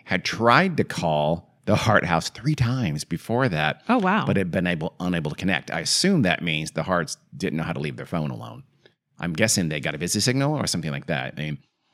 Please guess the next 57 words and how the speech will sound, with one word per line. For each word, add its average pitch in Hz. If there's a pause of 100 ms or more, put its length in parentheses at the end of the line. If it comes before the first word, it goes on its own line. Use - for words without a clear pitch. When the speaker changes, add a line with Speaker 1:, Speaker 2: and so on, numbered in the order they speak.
(260)
Speaker 1:
so 82
Speaker 2:
Oh. 180 (180)
Speaker 1:
they, -
I 143
mean, 160
they 170
probably 185
were. 143
They 104
were 107
probably 107
calling 92
the 78
police 80
and 71
things 73
like 67
that. 57
I'm -
Speaker 2:
Yeah. 165
Speaker 1:
sure 95
they 76
were. 57
So 85 (380)
anyway, 92 (800)
luckily 82
though, 69
the 78
kidnappers 78
did, 80 (140)
uh, 64 (140)
connect 95
again 80
about 78
ten 85
thirty 76
or 69
so. 80
And 80
this 104
time, 82
the 76
o-, 85
other 143
sister, 82
Miriam, 104
answered 82
the -
phone. 71 (840)
And 120
I 117
guess 139
the -
caller 180
must 123
have 82
had, 78